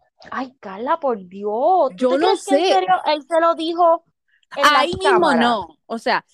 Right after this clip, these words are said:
Speaker 2: pero sí vi que su papá dijo que él le hubiese gustado que no hubiese sido en las cámaras.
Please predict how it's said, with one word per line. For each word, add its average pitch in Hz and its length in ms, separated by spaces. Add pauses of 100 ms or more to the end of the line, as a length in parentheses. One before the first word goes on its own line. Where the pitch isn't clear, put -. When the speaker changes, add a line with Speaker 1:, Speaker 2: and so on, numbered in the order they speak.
(220)
Speaker 2:
pero 262 260
sí 285 340
vi 254 480
que 214 140
su 226 180
papá 190 720 (640)
dijo 226 600
que 220 300
él 240 80
le 254 60
hubiese 262 300
gustado 254 560
que 220 120
no 202 260
hubiese 208 340
sido 214 280
en 185 180
las 156 140
cámaras. 165 520